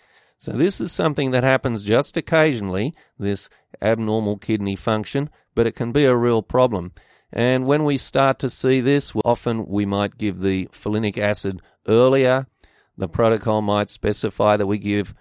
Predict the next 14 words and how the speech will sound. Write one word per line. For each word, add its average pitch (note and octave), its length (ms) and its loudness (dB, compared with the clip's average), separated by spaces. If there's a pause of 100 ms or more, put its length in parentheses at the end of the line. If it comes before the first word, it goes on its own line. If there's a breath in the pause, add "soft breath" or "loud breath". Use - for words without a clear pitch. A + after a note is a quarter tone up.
(160)
much, G#2+ 280 -4
much, G#2 280 -6
much G2+ 220 -4
higher G2 380 0
doses A#2 520 0
of A#2+ 100 -6
folinic A#2 420 -4
acid. B2 380 -2
We F#2+ 160 -4
might G2+ 280 0
give G2+ 180 -4
extra G#2 360 -8
fluid A#2+ 640 0
rates, B2 480 -2